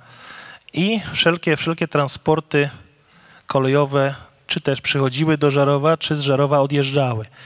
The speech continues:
I tutaj widzimy jedenastego marca czterdziestego piątego roku o godzinie trzynastej ze Świebodzic przez Jaworzynę Śląską do Żarowa dotra-, dotarł transport kolejowy z platformami, na których znajdowały się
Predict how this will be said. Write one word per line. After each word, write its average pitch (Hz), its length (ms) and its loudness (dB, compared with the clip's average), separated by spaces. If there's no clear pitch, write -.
I 143 60 0
tutaj 160 240 2
widzimy 147 460 2
jedenastego 143 540 2
marca 143 320 2
czterdziestego 135 520 0
piątego 135 460 0
roku 143 360 0
o 143 140 0
godzinie 139 420 0
trzynastej 139 880 -2
ze 139 320 2
Świebodzic 165 840 0
przez 156 320 0
Jaworzynę 143 520 0
Śląską 147 760 0
do 151 340 4
Żarowa 151 440 4
dotra-, 139 500 2
dotarł 139 480 2
transport 147 840 0
kolejowy 151 720 4
z - 160 -4
platformami, 151 920 0
na 147 180 0
których 143 320 0
znajdowały 135 580 0
się 139 280 -2